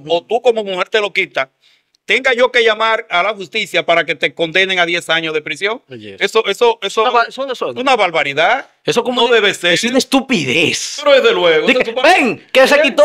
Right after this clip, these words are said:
Speaker 2: el preservativo,
Speaker 1: Eh,
Speaker 2: para
Speaker 1: sí.
Speaker 2: que le metan diez años. Ven acá, prueba".
Speaker 1: Algo que de, de verdad no debe ser.
Speaker 2: Hasta yo me,
Speaker 1: No debe
Speaker 2: me,
Speaker 1: ser.
Speaker 2: me
Speaker 1: Hay
Speaker 2: quiero
Speaker 1: que,
Speaker 2: hasta parar de aquí,
Speaker 1: hay
Speaker 2: por
Speaker 1: que
Speaker 2: eso.
Speaker 1: registrar, revisar, perdón, eh, esos artículos del Código Procesal Penal para no, para no, eh, cometer injusticias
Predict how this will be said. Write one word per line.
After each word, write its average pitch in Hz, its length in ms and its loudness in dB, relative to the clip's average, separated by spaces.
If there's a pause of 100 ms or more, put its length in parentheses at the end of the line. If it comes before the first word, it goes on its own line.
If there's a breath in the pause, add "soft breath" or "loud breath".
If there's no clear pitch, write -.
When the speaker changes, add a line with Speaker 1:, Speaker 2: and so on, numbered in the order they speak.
(160)
Speaker 2:
el 320 80 2
preservativo, 294 720 2
Speaker 1:
Eh, 220 160 0
Speaker 2:
para 277 120 4
Speaker 1:
sí. 285 40 2
Speaker 2:
que 285 40 6
le 269 80 4
metan 294 240 4
diez 311 140 4
años. 302 320 4
Ven 247 140 2
acá, 156 480 2
prueba". 226 240 2
Speaker 1:
Algo 220 240 -4
que 190 100 -2 (200)
de, 175 200 -4
de 190 140 -2
verdad 196 340 0
no 220 140 -2
debe 202 220 0
ser. 165 100 -4
Speaker 2:
Hasta 202 140 0
yo 214 100 0
me, 240 80 2
Speaker 1:
No - 80 -2
debe 233 120 -2
Speaker 2:
me, 233 60 -4
Speaker 1:
ser. - 140 -6
Speaker 2:
me 214 60 0
Speaker 1:
Hay 202 80 0
Speaker 2:
quiero 233 160 2
Speaker 1:
que, 247 60 -2
Speaker 2:
hasta 240 100 0
parar 208 260 4
de 196 80 2
aquí, 160 180 -4
Speaker 1:
hay 185 100 0
Speaker 2:
por 160 80 -2
Speaker 1:
que 247 60 2
Speaker 2:
eso. 233 100 0
Speaker 1:
registrar, 214 580 0 (120)
revisar, 175 560 -2
perdón, 185 500 -2 (300)
eh, 131 460 0
esos 170 480 -4
artículos 160 640 -2
del 123 160 -8
Código 160 320 0
Procesal 160 360 -2
Penal 156 340 -2 (260 soft breath)
para 156 260 0
no, 190 520 -6 (340)
para 151 220 0
no, 185 560 -6
eh, 143 260 0
cometer 156 340 0
injusticias 147 720 -8